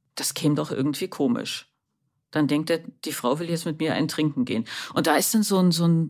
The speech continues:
normaler Austausch, so, „Hey, mich interessiert, äh, dein Berufsfeld, erzähl doch mal, weil ich will mich vielleicht weiterbilden“ oder sonst was.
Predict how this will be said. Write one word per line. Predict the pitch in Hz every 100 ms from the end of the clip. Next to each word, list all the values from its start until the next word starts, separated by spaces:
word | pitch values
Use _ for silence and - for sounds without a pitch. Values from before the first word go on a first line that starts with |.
| -
normaler | 156 139 160 240 254 254 -
Austausch, | 196 277 - 247 247 262 247 -
so, | - 202 202 180
„Hey, | 180 202
mich | 202 180
interessiert, | - 175 170 208 208 -
äh, | 165 151
dein | 151 240
Berufsfeld, | 247 240 240 - 220 214 226 -
erzähl | - - 196
doch | 220 185
mal, | 190 185 190 170
weil | 151 156
ich | - -
will | 156
mich | 151 -
vielleicht | 139 143 143
weiterbilden“ | 180 175 170 170 160
oder | 156 147
sonst | 156 -
was. | 156